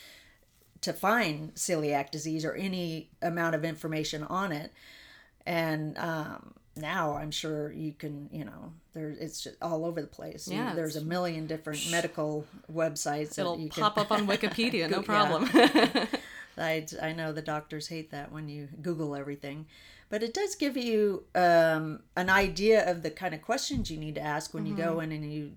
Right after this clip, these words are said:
Speaker 1: see all these doctors.
Speaker 2: Definitely.
Speaker 1: It's, you know, it, you have to educate yourself. And,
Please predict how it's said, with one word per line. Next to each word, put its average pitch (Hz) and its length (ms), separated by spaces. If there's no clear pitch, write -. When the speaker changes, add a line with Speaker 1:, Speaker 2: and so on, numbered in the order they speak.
Speaker 1:
see 262 280
all 160 120
these 151 200
doctors. 143 500
Speaker 2:
Definitely. 175 580
Speaker 1:
It's, 175 320
you 202 120
know, 147 220
it, 175 160
you 160 200
have - 140
to - 100
educate 196 400
yourself. 151 520
And, 156 400